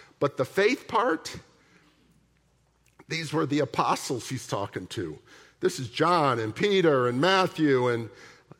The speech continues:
Thaddeus and, you know, Philip and all these great guys, Andrew. None of us can go like them. And they're saying, "Increase our faith." And he's saying, "Nope, it's not about increasing. It's about just having it."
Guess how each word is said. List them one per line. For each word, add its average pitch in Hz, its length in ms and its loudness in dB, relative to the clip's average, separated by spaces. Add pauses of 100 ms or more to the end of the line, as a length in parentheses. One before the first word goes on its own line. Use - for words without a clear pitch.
(120)
Thaddeus 175 760 4
and, 127 180 -2 (260)
you 147 120 0
know, 117 360 0
Philip 202 880 -2
and 147 80 0
all 190 140 2
these 175 180 2
great 160 280 0
guys, 160 480 0
Andrew. 127 680 -2 (760)
None 202 180 0
of 175 80 0
us 127 140 -2
can 92 320 -6 (500)
go 95 140 -4
like 85 260 -8
them. 98 300 -8
And 127 160 -4
they're 240 200 4
saying, 123 380 0
"Increase 107 400 -6
our 98 120 -2
faith." 127 300 -2
And 120 120 -4
he's 156 140 -6
saying, 131 220 -4
"Nope, 165 220 -4
it's - 120 -16
not 143 140 -2
about 147 200 -4
increasing. 135 680 -4
It's 120 160 -6
about 110 300 -4
just - 280 -10
having 92 440 -6
it." - 320 -18